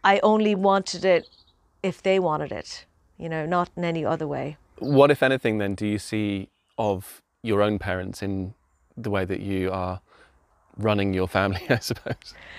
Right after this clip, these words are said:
Speaker 1: I mean, yeah, I think we take things, things we all take things from our parents that are just naturally familiar to us that we give to our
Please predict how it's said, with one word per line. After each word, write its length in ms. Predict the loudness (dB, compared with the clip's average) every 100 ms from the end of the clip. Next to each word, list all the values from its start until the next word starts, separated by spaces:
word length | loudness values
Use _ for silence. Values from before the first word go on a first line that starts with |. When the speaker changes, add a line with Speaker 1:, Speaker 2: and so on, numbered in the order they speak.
| -18 -18 -20 -20 -12 4
Speaker 1:
I 80 | 4
mean, 260 | 6 2 4
yeah, 240 | 4 6
I 100 | 6
think 240 | 4 0 0
we 100 | 0
take 300 | 6 6 6
things, 240 | 2 2
things 180 | 0 -4
we 120 | 2
all 280 | 4 6 4
take 300 | 2 0 0
things 400 | -4 -4 -4 -6
from 260 | -4 0
our 120 | 0 0
parents 500 | 0 2 2 0 0
that 140 | 0
are 60 | 2
just 260 | 0 -2
naturally 800 | 0 4 4 2 -2 0 2 2
familiar 480 | 2 0 2 4 2
to 280 | 0 0 0
us 140 | 0 2
that 260 | 0 2
we 100 | 0
give 260 | 0 0 -2
to 160 | 0 4
our 200 | 4